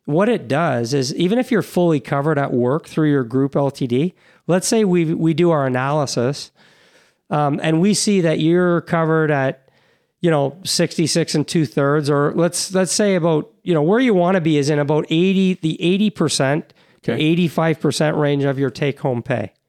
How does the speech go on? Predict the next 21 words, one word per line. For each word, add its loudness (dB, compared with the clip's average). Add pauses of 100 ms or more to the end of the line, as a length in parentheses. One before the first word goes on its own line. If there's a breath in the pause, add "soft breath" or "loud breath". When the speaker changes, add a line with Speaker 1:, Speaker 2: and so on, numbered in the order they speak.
(200)
Speaker 1:
okay? -4 (400 soft breath)
That's -2
kinda 0
where 2
you 2
wanna 0
be, -6 (640 soft breath)
uh, -2
typically. -4 (260 soft breath)
Speaker 2:
Yeah. -4 (100)
Speaker 1:
So 0
this 2
other 2
product -2 (260)
is 2
designed 0
to 2 (100)
give 0
you 2
additional 0
money -4